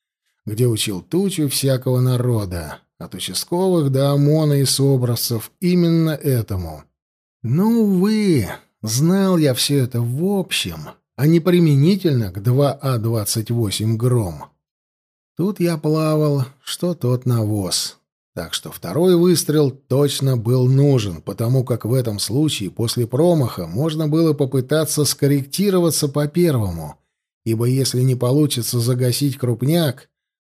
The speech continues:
шансов вывернуться нет точно. Впрочем, теоретически мне могло и просто повезти.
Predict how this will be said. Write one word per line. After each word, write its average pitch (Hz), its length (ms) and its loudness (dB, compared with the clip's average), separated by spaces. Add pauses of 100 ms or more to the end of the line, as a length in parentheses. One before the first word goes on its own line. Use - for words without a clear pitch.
шансов 117 680 -2
вывернуться 131 800 2
нет 131 540 2
точно. 113 540 -4 (1000)
Впрочем, 175 680 0 (100)
теоретически 123 800 -4
мне 147 300 2
могло 147 380 2
и 135 60 4
просто 185 500 -2
повезти. 117 760 -4